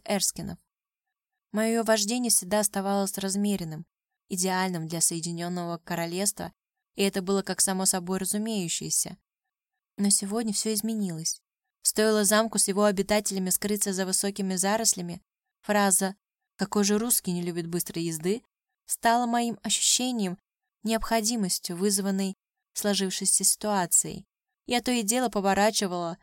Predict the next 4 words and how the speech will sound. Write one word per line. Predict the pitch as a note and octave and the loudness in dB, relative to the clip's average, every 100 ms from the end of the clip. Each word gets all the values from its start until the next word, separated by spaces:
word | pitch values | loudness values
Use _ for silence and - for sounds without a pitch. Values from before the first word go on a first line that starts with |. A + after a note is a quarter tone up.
| _ _ _ _ - | _ _ _ _ -6
объезжала, | G3 G3+ G3 F3+ F#3+ G#3 G#3 | -2 2 2 0 0 2 0
выруливала, | F3 F3+ F3+ G3+ G#3 F3+ F3+ - _ _ _ _ | 0 -2 0 0 0 -2 -8 -12 _ _ _ _
а | G3+ | 2
мозг, | F#3 G3 G#3 | 2 2 0